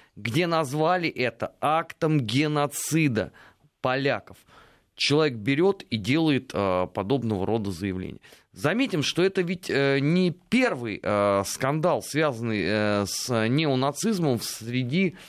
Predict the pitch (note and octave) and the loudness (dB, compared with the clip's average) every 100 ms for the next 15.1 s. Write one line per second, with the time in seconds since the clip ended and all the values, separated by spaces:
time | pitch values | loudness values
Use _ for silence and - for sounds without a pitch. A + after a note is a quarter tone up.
0 | - _ _ - A2+ A#2+ A#2 A2+ C3 D3 | -20 _ _ -4 0 2 0 0 -2 -2
1 | E3 D#3+ - B2 A#2 C#3+ D3+ D#3 G2+ - | 0 -2 -4 -4 0 0 0 0 -2 -4
2 | B2+ E3+ G#3 B3 F#3 - G#3 G#3+ D#3+ - | 0 0 2 2 2 2 2 2 0 0
3 | A3+ A3 - C3+ C3+ B2 A#2+ A2+ A2 D#3+ | 0 2 0 2 4 4 4 4 2 2
4 | C#3+ C#3 G3+ - A3 B2 G#2+ G2+ G2+ - | 2 2 0 -2 -2 -2 -2 0 -2 -4
5 | - - - G#2 A2+ D#3+ G#2+ F2+ - - | -12 -20 -10 -8 -2 0 0 -4 -12 -18
6 | - B2+ D#3 C3+ C3 B2+ A#2+ - D#3+ D#3+ | -8 -4 -2 0 2 2 2 0 2 2
7 | D#3 - - - - - A2+ A2+ A2 A2 | 0 -4 -20 -20 -18 -6 -2 2 2 2
8 | A2 A2+ A2 A2+ - C3 F3 C3 C#3+ D3 | 2 2 2 0 0 2 2 2 0 2
9 | B3+ A3+ - F#3+ D#3+ F#3 E3 D#3+ - C3+ | 2 0 -2 -2 2 2 2 0 -4 -4
10 | C#3+ B2 D3 C#3 C3 A#2+ - - - - | -2 0 0 0 0 -2 -6 -20 -20 -20
11 | - _ - A#2 B2 - B3 A#3 C#4+ D4 | -20 _ -10 -8 -4 -2 0 0 0 -2
12 | - D#4+ C#4+ - C4 G#3 A3 B3 A#3 C#4+ | -2 0 0 2 2 2 2 2 4 4
13 | C4 A3 A3 F#3+ - - B2+ D#3 E3 A3+ | 4 2 0 0 -2 -8 -2 0 2 2
14 | A3 F#3 F3+ E3 - G3+ - F3+ D3 A#2+ | 2 2 2 0 0 -2 0 0 0 -2